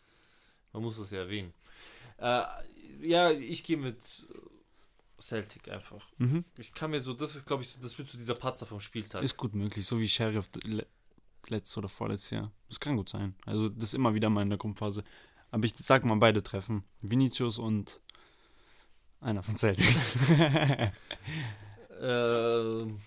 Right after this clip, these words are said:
Speaker 1: F C Sevilla gegen Manchester City. Sevilla wird versuchen zu verteidigen.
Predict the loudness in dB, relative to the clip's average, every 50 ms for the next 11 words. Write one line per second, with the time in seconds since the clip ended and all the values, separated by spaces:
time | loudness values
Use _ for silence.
0 | -18 -8 -4 -4 -4 -4 -6 -8 -8 -8 -8 -8 -6 -6 -4 -4 -2 -2 -2 -2
1 | -4 -4 -6 -10 -8 -8 -8 -8 -8 -12 -14 -16 -16 -18 -18 -20 -20 _ _ _
2 | _ _ _ -20 -20 _ _ _ _ _ _ _ _ _ _ _ _ _ _ _
3 | _ _ _ _ _ _ _ -20 -20 -20 _ _ _ _ _ _ _ _ _ _
4 | -12 -10 -8 -6 -4 -4 0 0 0 0 0 -2 -4 -4 -6 -4 -4 -4 -4 -4
5 | -6 -8 -8 -8 -8 -8 -6 -6 -8 -8 -8 -10 -14 -14 -16